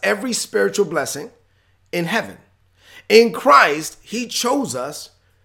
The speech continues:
before the world was made. And before the world was made, God decided to make us his own children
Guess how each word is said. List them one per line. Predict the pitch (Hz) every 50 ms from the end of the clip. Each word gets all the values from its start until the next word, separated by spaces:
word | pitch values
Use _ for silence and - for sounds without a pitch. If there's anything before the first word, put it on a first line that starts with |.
| _ _
before | - 170 175 170 - 175 156 147 147
the | 139 156
world | 143 127 127 127 120 131 131
was | 139 165 151 170
made. | 233 269 220 131 95 85 - _ _ _ - - - - - -
And | 240 269 330 381 - 226 165 147
before | 127 156 151 - 185 175 156
the | 151 151
world | 143 147 139 135
was | 135 113 -
made, | 147 139 143 170 165 147 139
God | 165 190 226 247 262 262 269
decided | 226 175 - - 147 113 107 107 139 160 - - - _ _ _ _ _
to | - - 160
make | 175 180 170 170 -
us | 208 233 220 160 147 151 - - - - _ _ _ _ _
his | - 180 180 170 -
own | - 180 220 262 269
children | 214 - 208 170 131 120 107 123 127 139 -